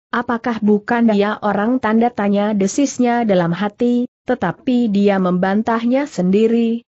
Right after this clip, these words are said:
"Tapi, bukankah Susyok yang menjadi Chiang Bujin menggantikan Suhu dan kemudian menghilang, justru saat ini sedang menjadi Chiang Bujin boneka,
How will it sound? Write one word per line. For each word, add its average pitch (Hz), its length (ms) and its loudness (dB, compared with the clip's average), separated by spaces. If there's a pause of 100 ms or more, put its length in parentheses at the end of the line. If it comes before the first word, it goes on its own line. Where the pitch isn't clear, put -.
"Tapi, 214 560 -2 (240)
bukankah 208 480 -2
Susyok 208 480 -2
yang 202 160 2
menjadi 190 400 2
Chiang 202 400 0
Bujin 180 320 0
menggantikan 180 720 -2
Suhu 262 320 2
dan 190 240 0
kemudian 196 640 0
menghilang, 214 640 0 (240)
justru 247 480 0
saat - 400 -6
ini 202 240 0
sedang 185 400 -2
menjadi 196 480 0
Chiang 208 320 0
Bujin 220 400 2
boneka, 214 560 0